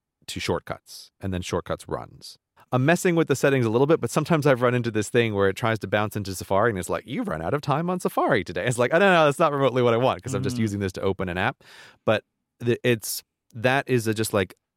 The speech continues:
Speaker 1: there is clearly a glitchy thing, because I used to be able to whitelist these things.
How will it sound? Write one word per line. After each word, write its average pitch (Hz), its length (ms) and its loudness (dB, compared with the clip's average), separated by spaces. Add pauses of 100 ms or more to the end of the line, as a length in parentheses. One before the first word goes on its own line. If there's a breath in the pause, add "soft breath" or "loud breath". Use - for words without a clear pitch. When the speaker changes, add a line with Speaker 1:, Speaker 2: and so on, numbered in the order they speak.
Speaker 1:
there 110 280 2
is 123 180 4
clearly 120 540 0
a 101 40 -4
glitchy 101 460 -4
thing, 95 320 -2
because 85 240 -6
I 92 40 2
used 101 320 -4
to 113 80 -4
be 95 220 -8
able 90 160 -6
to 90 60 -4
whitelist 85 640 -4
these 82 220 -10
things. 76 640 -10